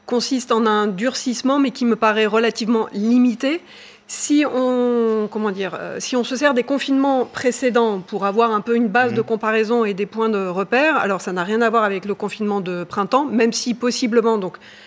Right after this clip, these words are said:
Speaker 1: la piste de la fermeture des écoles serait, euh, serait retenue. Mais j'ai pas compris si c'était sur l'ensemble du
Speaker 2: C'est
Speaker 1: territoire,
Speaker 2: l'ensemble du
Speaker 1: euh, ou pas.
Speaker 2: territoire. Pour moi, les, le, ce que je comprends des informations de la rédaction de L C I, c'est que dès vendredi soir, c'est le premier élément,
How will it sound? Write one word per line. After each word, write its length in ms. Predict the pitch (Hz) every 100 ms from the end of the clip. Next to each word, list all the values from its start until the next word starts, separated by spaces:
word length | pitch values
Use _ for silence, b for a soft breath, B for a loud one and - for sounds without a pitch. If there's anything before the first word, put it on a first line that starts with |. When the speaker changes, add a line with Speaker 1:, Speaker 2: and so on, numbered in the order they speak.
| B
Speaker 1:
la 100 | -
piste 320 | 190 233 - 214
de 140 | 196
la 120 | 196
fermeture 440 | 196 214 208 214 202
des 160 | 196
écoles 400 | 196 220 208 180
serait, 400 | 170 202 185 185
euh, 200 | 180 180
serait 300 | 175 202 185
retenue. 420 | 202 226 247 294 311 B B B -
Mais 80 | 202
j'ai 100 | 226
pas 160 | 269
compris 340 | 262 269 - 277
si 140 | -
c'était 260 | 240 240 240
sur 160 | 220
l'ensemble 680 | 214 262 254 277 254 226 214
du 100 | 208
Speaker 2:
C'est 140 | 220
Speaker 1:
territoire, 260 | 202 170 180
Speaker 2:
l'ensemble 240 | 214 202
du 80 | 170
Speaker 1:
euh, 20 |
ou 20 |
pas. 40 | 165
Speaker 2:
territoire. 520 | 160 139 147 - 92
Pour 200 | - 135
moi, 420 | 156 180 185 190 -
les, 220 | 120 127
le, 180 | 123 123 113
ce 100 | -
que 140 | 135
je 100 | 113
comprends 420 | 120 - 123 135
des 160 | 127 110
informations 540 | 110 110 113 110 131
de 80 | 113
la 80 | 101
rédaction 420 | 98 104 - 110
de 100 | 98
L 80 | 98
C 160 | - 170
I, 40 |
c'est 140 | -
que 80 | 104
dès 140 | 110 160
vendredi 420 | 147 113 110 107
soir, 320 | - 139 151
c'est 140 | -
le 40 | 98
premier 400 | - 104 101 92
élément, 440 | 92 90 110 160